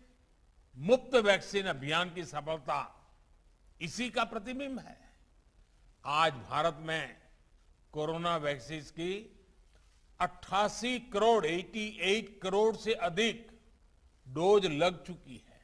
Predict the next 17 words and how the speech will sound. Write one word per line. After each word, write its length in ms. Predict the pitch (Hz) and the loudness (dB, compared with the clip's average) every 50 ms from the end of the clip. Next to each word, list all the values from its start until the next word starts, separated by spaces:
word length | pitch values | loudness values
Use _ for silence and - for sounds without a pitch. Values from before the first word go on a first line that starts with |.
| _ _ _ _ _ _ _ _ _ - - _ _ _ - - _ _ _ - | _ _ _ _ _ _ _ _ _ -20 -20 _ _ _ -20 -20 _ _ _ -8
राजस्थान 680 | 117 147 160 185 196 208 233 214 - - 214 220 233 | -2 2 4 4 4 2 0 0 0 0 0 0 2
में 200 | 233 233 240 226 | 2 2 2 2
भी 240 | 208 233 262 285 302 208 156 127 - - _ _ _ _ _ _ _ _ - _ _ _ _ _ _ - | 2 2 0 0 -2 -4 -8 -10 -14 -20 _ _ _ _ _ _ _ _ -20 _ _ _ _ _ _ -4
पांच 480 | 175 180 202 220 233 247 247 240 247 - - | -2 0 2 4 6 6 6 4 2 -2 -4
करोड़ 340 | - 196 196 214 214 220 208 | 0 2 4 6 4 4 4
से 140 | 156 180 214 | 2 2 2
अधिक 400 | 214 175 170 160 202 220 208 170 | 2 2 2 2 0 -2 -2 -2
वैक्सीन 460 | 165 170 165 160 - - 208 208 208 190 | -2 -2 -2 -2 -2 -4 -4 -4 -2 0
डोज 240 | 202 220 214 185 170 | 0 0 0 0 -2
लग 280 | 175 202 240 240 226 | 0 0 0 0 -4
चुकी 300 | - 247 226 - - 214 | -8 -12 -14 -14 -14 -16
है। 340 | 185 - - - - - - _ _ _ _ _ _ _ _ _ _ _ _ _ _ _ _ - - _ _ _ _ - | -16 -16 -16 -20 -20 -20 -20 _ _ _ _ _ _ _ _ _ _ _ _ _ _ _ _ -20 -20 _ _ _ _ 0
हजारों 540 | 196 226 214 247 269 285 302 311 302 311 294 | 2 6 8 8 10 12 12 10 10 10 6
सेंटर्स 580 | - - - 247 254 262 - - 320 285 226 | 2 0 0 0 0 0 -2 -2 -2 -2 -4
पर 340 | - - 196 175 127 - - - - - - _ _ _ _ - - _ _ _ _ | -6 -8 -10 -8 -8 -8 -12 -18 -20 -20 -20 _ _ _ _ -20 -20 _ _ _ _
हमारे 340 | 127 131 143 151 147 147 147 | -10 -6 -4 -2 -2 -2 0
डॉक्टर्स, 680 | 139 151 165 165 160 - - 180 170 165 165 165 160 | 2 4 2 2 2 0 0 4 4 4 4 2 0